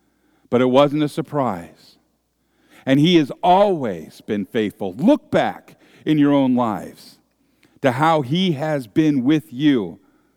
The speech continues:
how he has brought you through that valley of the shadow. He'll do it now. He's doing it now. And this will be a memory.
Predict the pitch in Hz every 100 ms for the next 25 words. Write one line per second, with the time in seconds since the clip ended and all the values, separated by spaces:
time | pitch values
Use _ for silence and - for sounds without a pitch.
0 | _ _ _ - 131 117 165 190 170 151
1 | 123 101 139 151 156 127 143 139 - 147
2 | 151 127 131 123 107 123 139 135 120 110
3 | 107 107 98 - 131 131 110 87 85 _
4 | _ _ _ _ _ _ _ _ _ _
5 | _ _ _ _ _ _ _ _ _ _
6 | _ _ _ _ _ _ _ _ _ 131
7 | 220 170 220 202 131 170 180 90 92 107
8 | 117 175 156 120 214 269 185 104 101 98
9 | 85 - - _ _ _ _ _ _ _
10 | _ _ _ - 123 120 190 - 170 202
11 | 147 190 196 180 170 156 123 - -